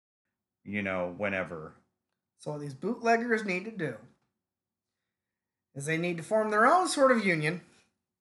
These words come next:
Speaker 2: They need to come together and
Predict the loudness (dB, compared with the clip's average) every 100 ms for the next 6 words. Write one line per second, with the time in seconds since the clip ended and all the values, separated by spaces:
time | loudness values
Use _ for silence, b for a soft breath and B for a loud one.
0 | _ _ _ _ _ _ _ _ _ _
1 | _ _ _ _ 0 0 4 2 2 0
2 | 2 2 0 -4 -6 -4 -4 2 6 6
3 | 6 2 -2 -14 _ _ _ _ _ _
4 | -2 2 2 0 -6